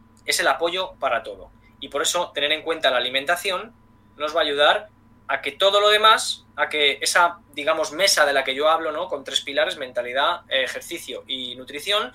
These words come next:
se mantenga. Y a partir de ahí construimos. Cuando comemos mal, nos vamos a sentir peor, tenemos más enfermedades,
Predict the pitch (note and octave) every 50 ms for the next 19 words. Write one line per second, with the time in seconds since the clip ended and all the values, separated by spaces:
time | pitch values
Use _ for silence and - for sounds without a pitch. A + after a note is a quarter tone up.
0 | - - - - - - - _ _ _ - - D#3 C#3+ C3+ B2+ B2+ B2+ B2 A#2+
1 | A2 F#2+ F#2 _ _ _ D3+ C#3 B2+ - B2 A#2+ A#2 - C#3 C#3 C#3 C3+ C#3+ C#3
2 | C#3+ C3+ B2+ - - B2 B2 A#2 A2 G#2 - - - D3+ D#3 D3+ D3+ D3 D3 D3+
3 | D3 D3 - - - _ - D3+ D3+ F3 G3 G3+ F#3 - C3+ C3+ C3 B2+ B2+ D3
4 | F3 G3+ G#3+ _ _ _ _ _ _ _ - B2 B2 B2 B2 B2 C#3+ C#3 C#3 C3+
5 | C#3 D3 C#3 - D#3 D3 C3 B2+ B2 B2 B2+ - _ - B2 A#2 A2 A#2+ A#2 -
6 | B2 A2 - C#3 C#3+ - D#3+ D#3+ D#3+ E3 D#3+ D3 C3+ C3 C3 C3 C3 - - -